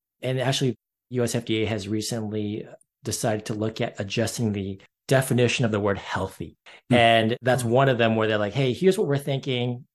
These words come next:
Speaker 1: Industry, please tell us what, what
Speaker 3: Yeah.
Speaker 1: your thoughts are on this." And so there's a lot of time. So industry insiders, compliance experts, lawyers,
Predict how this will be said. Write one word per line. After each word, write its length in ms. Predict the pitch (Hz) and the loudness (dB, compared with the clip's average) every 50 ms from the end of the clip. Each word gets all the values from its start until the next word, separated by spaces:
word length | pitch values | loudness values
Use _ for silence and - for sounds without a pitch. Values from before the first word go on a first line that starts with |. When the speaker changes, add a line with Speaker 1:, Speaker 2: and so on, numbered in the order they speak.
| - | -6
Speaker 1:
Industry, 360 | - 123 123 127 - - 135 120 | -4 -2 -2 -2 -2 -4 -6 -6
please 260 | - - 131 117 - | -4 -2 -2 -2 -2
tell 220 | - - 117 107 | -4 -6 -4 -2
us 200 | 107 107 - - | -2 -2 -4 -6
what, 120 | - - - _ _ | -10 -12 -12 _ _
what 160 | - 107 113 131 | -10 -10 -8 -6
Speaker 3:
Yeah. 180 | 123 120 120 117 | -6 -6 -6 -6
Speaker 1:
your 120 | 104 95 | -6 -8
thoughts 360 | 104 - - 101 90 90 - - | -6 -2 -2 -2 -2 -2 -4 -4
are 240 | 104 98 98 98 | -2 0 0 0
on 160 | 95 95 95 101 | 0 0 0 0
this." 320 | 98 95 95 - - - - - - - - - _ - | -2 -2 -2 -6 -10 -12 -16 -20 -20 -20 -20 -18 _ -6
And 100 | 160 160 | -2 2
so 80 | - 190 | 4 6
there's 160 | 175 214 208 | 6 6 6
a 60 | 240 | 6
lot 260 | 202 190 170 170 185 | 4 4 6 6 4
of 140 | 185 151 - | 4 2 0
time. 380 | - - 127 107 87 82 - - | -4 -4 -4 -4 -4 -6 -8 -6
So 220 | - 127 123 135 | -2 0 0 2
industry 520 | - - 190 208 196 - - - 160 139 | 4 4 6 6 6 4 2 0 0 0
insiders, 560 | 143 143 - 151 143 139 139 139 139 131 - - | 0 0 2 2 2 2 2 2 0 0 -4 -6
compliance 480 | - 143 139 - - 139 135 131 - | -4 -4 -4 -4 -2 -2 -2 -2 -4
experts, 420 | 123 120 - - - 127 117 - - | -6 -8 -8 -4 -2 -2 -2 -2 -2
lawyers, 480 | 117 117 123 123 123 120 117 117 - | 0 2 2 4 4 4 2 2 -2